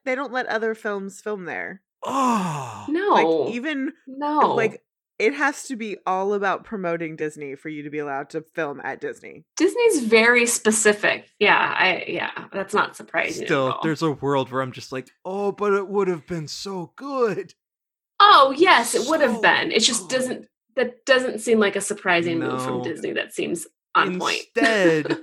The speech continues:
Speaker 2: they used the town square from Back to the Future.
Speaker 1: Yeah.
Speaker 3: Oh,
Speaker 1: That feels,
Speaker 3: okay.
Speaker 1: that feels accurate.
Speaker 2: Yeah. For the final escape, the growling effects came from Kurt Russell's Russell Terrier, Schindler,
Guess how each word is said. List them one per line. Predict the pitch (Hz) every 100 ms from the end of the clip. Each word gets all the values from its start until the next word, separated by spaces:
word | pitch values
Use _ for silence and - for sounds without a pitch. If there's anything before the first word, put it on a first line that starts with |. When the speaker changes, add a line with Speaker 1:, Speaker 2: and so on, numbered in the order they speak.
| - _ _
Speaker 2:
they | 131 165
used | 165 156 139
the | 151
town | 156 151 147
square | - 156 135
from | - 127
Back | 113 123 -
to | 131
the | 110
Future. | - 120 104 - - _ _ _
Speaker 1:
Yeah. | - - _ _ _ _ _
Speaker 3:
Oh, | 285 370 587 466
Speaker 1:
That | 226
feels, | 202
Speaker 3:
okay. | 170 254 226 330 -
Speaker 1:
that | -
feels | 143 110 _ -
accurate. | - - 131 117
Speaker 2:
Yeah. | 113 113 113 107 _ _ _
For | -
the | 180
final | - - 254 294 165
escape, | - - 214 101 - _ _ _
the | 170
growling | 127 139 131 180 311 285 151
effects | - 143 120 -
came | - 156 143
from | 165 147
Kurt | - 208 -
Russell's | 185 - 170 147 -
Russell | 120 160 175 175
Terrier, | - 233 226 160 131
Schindler, | 117 - - 403 247 127 - 101